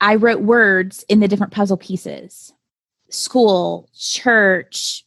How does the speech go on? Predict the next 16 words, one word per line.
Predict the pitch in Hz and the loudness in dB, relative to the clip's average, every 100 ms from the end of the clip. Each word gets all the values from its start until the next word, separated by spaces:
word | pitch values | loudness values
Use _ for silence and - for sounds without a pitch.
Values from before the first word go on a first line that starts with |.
| _ _ _ | _ _ _
house, | - - 247 226 190 170 175 - | -20 -6 -2 2 2 -2 -6 -4
like, | 196 185 | -4 -4
just | 220 - | -10 -6
all | 226 247 269 | 0 0 2
these | 320 277 | 0 0
different | 240 240 | -4 -6
questions | - 202 - 214 202 | -6 -8 -6 -2 -2
that | 190 180 | -2 -6
we | 185 | -6
had. | 165 - 196 _ _ _ _ _ _ _ _ _ _ _ - | -8 -14 -18 _ _ _ _ _ _ _ _ _ _ _ -4
And | 226 254 277 262 - | 0 2 2 0 -2
as | 220 254 | -2 -2
God | 240 254 233 254 220 196 196 202 196 _ _ - | -4 0 2 4 4 0 -2 -6 -10 _ _ -10
worked | 196 214 214 - - | -2 0 -2 -6 -2
us | 208 208 | 0 0
through | - 214 208 233 196 170 175 208 | -4 -4 2 4 4 2 0 -2